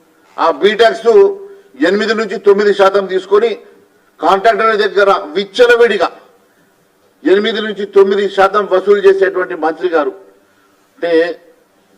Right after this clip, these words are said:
ఇప్పుడు ముఖ్యమంత్రి గారికి ఎంత కంట్రోల్ ఉన్నదో వాళ్ళ మంత్రుల మీద దీన్ని బట్టి అర్థమవుతున్నది.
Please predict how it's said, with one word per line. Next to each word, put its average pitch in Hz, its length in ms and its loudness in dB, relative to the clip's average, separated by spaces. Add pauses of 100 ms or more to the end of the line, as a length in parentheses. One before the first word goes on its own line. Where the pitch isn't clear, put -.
(380)
ఇప్పుడు 156 200 -4
ముఖ్యమంత్రి 180 720 0
గారికి 190 360 2
ఎంత 170 160 -2
కంట్రోల్ 180 360 0
ఉన్నదో 175 300 -2
వాళ్ళ 160 340 -2
మంత్రుల 160 360 -4
మీద 160 200 -4
దీన్ని 151 200 -6
బట్టి 147 160 -4
అర్థమవుతున్నది. 131 600 -10